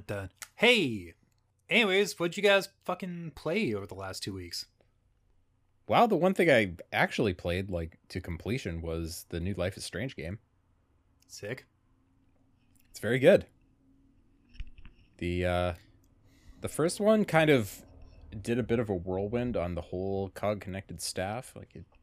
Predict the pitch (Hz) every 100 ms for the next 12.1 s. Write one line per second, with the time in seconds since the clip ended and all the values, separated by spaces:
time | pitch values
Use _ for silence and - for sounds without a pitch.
0 | _ _ _ _ - - - - 98 -
1 | 95 92 98 107 101 87 104 101 92 87
2 | 113 151 160 160 151 135 147 165 165 170
3 | 160 90 82 80 _ _ _ _ _ _
4 | _ _ _ 107 98 113 107 107 104 -
5 | 104 95 101 110 107 95 104 104 95 -
6 | 131 147 147 117 98 117 113 110 104 120
7 | 135 135 - _ _ _ _ - _ _
8 | _ - 104 117 117 110 117 113 107 104
9 | 104 - 139 170 143 120 110 107 87 -
10 | _ - 127 110 101 107 92 110 113 -
11 | 98 104 98 90 - 110 92 98 107 101
12 | 90